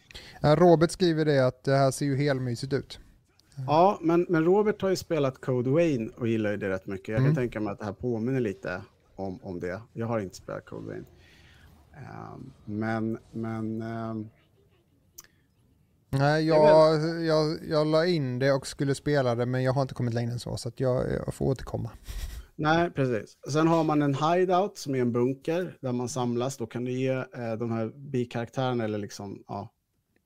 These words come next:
Speaker 2: eh, kompanjonerna presenter
Speaker 1: Här,
Speaker 2: och
Speaker 1: så
Speaker 2: skapa
Speaker 1: ser det ut. Det här är ju jag på morgonen.
Speaker 2: Ja, e-,
Speaker 1: Ja.
Speaker 2: exakt. Eh, och skapa relationer med dem och på så sätt låsa upp kraftigare,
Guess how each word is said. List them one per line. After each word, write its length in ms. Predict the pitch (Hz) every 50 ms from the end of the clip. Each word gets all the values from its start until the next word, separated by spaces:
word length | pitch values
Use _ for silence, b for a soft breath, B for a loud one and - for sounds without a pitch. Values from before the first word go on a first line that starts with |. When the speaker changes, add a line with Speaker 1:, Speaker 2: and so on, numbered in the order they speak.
| _ _
Speaker 2:
eh, 340 | 139 139 - 113 - 110 -
kompanjonerna 600 | - - 120 117 123 117 117 117 117 117 113 110
presenter 720 | 104 - 107 98 - - 117 113 117 113 104 - - -
Speaker 1:
Här, 160 | 135 143 - 107
Speaker 2:
och 80 | 107
Speaker 1:
så 60 | -
Speaker 2:
skapa 140 | - - 151
Speaker 1:
ser 160 | - - 151
det 60 | 143 143
ut. 220 | 143 - _ _
Det 140 | - 139 131
här 160 | 131 135 135
är 40 | 143
ju 200 | 143 139 135 131
jag 220 | 131 135 123 120 -
på 80 | -
morgonen. 340 | 131 135 131 123 120 123 131 110
Speaker 2:
Ja, 180 | 127 131 139 -
e-, 80 | 156 143
Speaker 1:
Ja. 80 | 135 -
Speaker 2:
exakt. 540 | 143 127 123 - 131 107 85 - - - - -
Eh, 240 | - 110 110 113 113 113 - _
och 120 | 135 120
skapa 260 | - - 143 139 -
relationer 540 | 127 131 131 127 - - 160 160 160 160 160
med 120 | 156 151 143
dem 300 | 139 135 135 135 139 139
och 100 | - 131
på 80 | 117 131
så 180 | - 127 117 110
sätt 220 | - 120 110 -
låsa 280 | 127 117 110 - - 104
upp 180 | 104 - -
kraftigare, 680 | - 117 120 113 - - - - 113 107 104 104 104 104